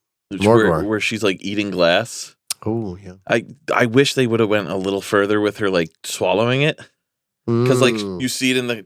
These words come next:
Speaker 2: trailer, it just pops out a little bit, and it's the same thing in the movie. It's like, "Fuck!" But
Speaker 1: Yeah.
Speaker 2: either way, I went with some of the guys from the network. I met some of the guys from the network. It
Speaker 1: How
Speaker 2: was
Speaker 1: were they?
Speaker 2: real,
Speaker 1: Terrible?
Speaker 2: real nice. No, they were nice.
Speaker 1: <laughs>
Speaker 2: Uh,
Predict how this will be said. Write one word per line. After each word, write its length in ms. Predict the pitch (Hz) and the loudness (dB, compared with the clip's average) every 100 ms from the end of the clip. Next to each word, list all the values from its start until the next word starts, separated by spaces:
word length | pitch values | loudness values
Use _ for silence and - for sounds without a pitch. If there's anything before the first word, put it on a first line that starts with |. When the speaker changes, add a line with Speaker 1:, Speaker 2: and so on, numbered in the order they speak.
| _ | _
Speaker 2:
trailer, 400 | 120 110 120 120 | -2 0 0 -2
it 60 | 90 | -6
just 200 | 104 - _ | -16 -18 _
pops 280 | 90 98 104 | -12 -8 -6
out 140 | 95 | -4
a 40 | |
little 180 | 107 110 | -2 -2
bit, 180 | 113 85 | -2 -4
and 240 | 87 82 - | -8 -14 -18
it's 100 | _ 101 | _ -14
the 60 | |
same 200 | - 98 | -8 -8
thing 200 | 95 98 | -6 -8
in 60 | 95 | -6
the 60 | 92 | -8
movie. 360 | 92 104 120 - _ _ _ | -4 -2 -4 -8 _ _ _
It's 80 | |
like, 140 | - - _ | -14 -14 _
"Fuck!" 320 | - - - - _ _ - _ _ _ _ _ _ _ _ - | 0 0 -2 -18 _ _ -20 _ _ _ _ _ _ _ _ 0
But 140 | 92 | 0
Speaker 1:
Yeah. 200 | 80 80 92 | 0 -4 0
Speaker 2:
either 180 | 165 | 4
way, 320 | 110 104 98 - | 4 4 2 0
I 100 | 120 | 0
went 160 | 139 | 2
with 100 | 123 | 0
some 160 | - 120 | -2 0
of 20 | |
the 80 | 113 | 2
guys 260 | 104 101 - | 2 2 -2
from 180 | 110 | -6
the 60 | 101 | -2
network. 440 | 95 - 95 95 | -2 0 -2 -2
I 60 | 95 | -4
met 260 | 95 95 - | -2 -4 -4
some 200 | 98 95 | -8 -6
of 60 | |
the 60 | 92 | -4
guys 260 | 92 92 | 0 -2
from 140 | - 95 | -4 -10
the 80 | 92 | -6
network. 360 | 82 78 95 | -4 -4 -4
It 80 | - | 2
Speaker 1:
How 80 | 175 | 4
Speaker 2:
was 120 | 240 | 6
Speaker 1:
were 40 | |
they? 200 | 240 107 87 - | 4 2 -2 -18
Speaker 2:
real, 400 | 98 131 143 139 | -4 2 4 4
Speaker 1:
Terrible? 280 | 147 202 | 4 4
Speaker 2:
real 160 | 160 151 | 2 2
nice. 420 | 120 123 107 - | 0 0 -2 -10
No, 240 | 98 113 110 | -2 0 2
they 140 | 104 | 2
were 80 | 113 | 2
nice. 400 | 120 120 - - | 0 2 2 2
Speaker 1:
<laughs> 0 | |
Speaker 2:
Uh, 140 | 143 | 0